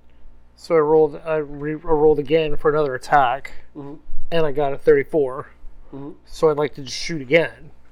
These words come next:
Speaker 1: But I don't know. I mean, th-, do I have to announce the action surge before my, uh,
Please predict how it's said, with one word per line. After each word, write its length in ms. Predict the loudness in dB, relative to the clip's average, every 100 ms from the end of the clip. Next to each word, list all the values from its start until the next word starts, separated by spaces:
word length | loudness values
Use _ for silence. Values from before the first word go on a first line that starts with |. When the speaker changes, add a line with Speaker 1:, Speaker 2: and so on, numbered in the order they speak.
| -20 -16 -16 -16 -20 -20 -20 _ _ _ _ _ -20 -4 4
Speaker 1:
But 140 | 4
I 100 | 4
don't 100 | 2
know. 340 | -4 -8 -8 -2
I 80 | -2
mean, 220 | -2 -4
th-, 640 | -8 -16 -14 -12 -12 -10
do 140 | 4 4
I 80 |
have 260 | 8 8 8
to 280 | 4 -4 -4 -4
announce 420 | 0 0 0 0
the 240 | 0 0
action 320 | 0 2 2 4
surge 340 | 2 0 -2
before 440 | -4 2 6 6
my, 380 | 6 0 0 4 4 2 -2
uh, 60 | -6